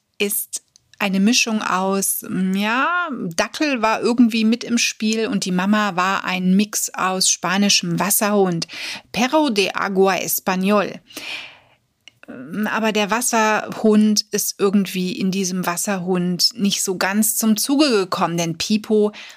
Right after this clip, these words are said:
und Wasser ist so ein bisschen wie, naja, also irgendwie ein bisschen komisch. Ich dachte ja immer, Hunde und Wasser, ja, das ist so eine Einheit. Die lieben Wasser.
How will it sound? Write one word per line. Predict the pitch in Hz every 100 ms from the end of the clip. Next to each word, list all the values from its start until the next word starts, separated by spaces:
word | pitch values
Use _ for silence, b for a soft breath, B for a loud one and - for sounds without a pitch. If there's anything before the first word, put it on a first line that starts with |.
| B
und | - 175 160
Wasser | 175 226 262 214
ist | 202 -
so |
ein | 196
bisschen | 190 196 - 190 190
wie, | 175 180 180 202 208 _ -
naja, | 185 180 170 139 156 _ _ _ _ -
also | 185 175 160 - _ _ _ _ -
irgendwie | 190 214 208 208 190 190 185 _ _ _ _ _ _ _ _ _ _ 208
ein |
bisschen | 214 - 220
komisch. | - 214 175 165 - - _ _ _ - B B B
Ich | 226
dachte | - 330 -
ja | 185
immer, | - 240 220 160
Hunde | 226 415 294
und | - 170
Wasser, | 196 302 - 175 226 254 _ _ 151
ja, | - - -
das | - -
ist | - -
so | 196 185 185 B B B
eine | 196 202 -
Einheit. | 180 165 - 151 - -
Die | 208
lieben | 196 202 262 277 190
Wasser. | - - - -